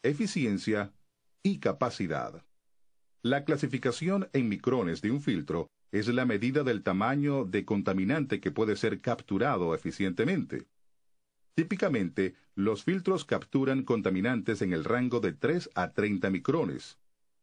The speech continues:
A pesar de su tamaño microscópico, estos contaminantes pueden causar graves daños al sistema. Recuerde que el tamaño de algo tan pequeño como un cabello humano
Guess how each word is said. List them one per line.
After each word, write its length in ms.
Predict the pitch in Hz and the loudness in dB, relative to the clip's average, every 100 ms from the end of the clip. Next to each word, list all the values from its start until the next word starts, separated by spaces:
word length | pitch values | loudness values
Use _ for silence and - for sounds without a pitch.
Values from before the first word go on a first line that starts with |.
| _ | _
A 120 | 110 | -2
pesar 300 | - 98 131 | 0 0 0
de 80 | 190 | 0
su 140 | - 135 | -2 -2
tamaño 340 | 107 123 120 | 0 0 0
microscópico, 840 | 120 143 151 - 107 90 104 98 - _ - | 0 0 0 0 0 -2 -2 -2 -4 _ -2
estos 360 | 139 143 151 147 - | 0 2 0 -2 -2
contaminantes 800 | 160 180 165 143 123 110 98 101 | 0 0 2 2 2 2 0 0
pueden 260 | - 127 120 | 0 0 2
causar 380 | 101 95 120 85 | 0 2 -2 -2
graves 580 | 85 117 165 156 117 | -2 0 2 0 0
daños 380 | 92 95 95 92 | 0 2 0 0
al 120 | 92 | -2
sistema. 540 | 98 92 175 165 78 - _ _ _ _ | -2 -2 0 0 -2 -8 _ _ _ _
Recuerde 560 | - 92 76 98 117 165 | -4 -2 0 0 2 0
que 80 | 147 | 0
el 100 | 90 | 0
tamaño 440 | 85 87 107 117 | 0 2 2 0
de 100 | 87 | 2
algo 280 | 90 101 92 | 0 0 0
tan 200 | 95 82 | 0 -2
pequeño 520 | 82 73 151 110 69 | -2 -2 0 0 -2
como 220 | - 73 | -4 -2
un 80 | 82 | 0
cabello 360 | 113 131 120 156 | 0 0 0 0
humano 400 | 143 87 87 | 0 0 0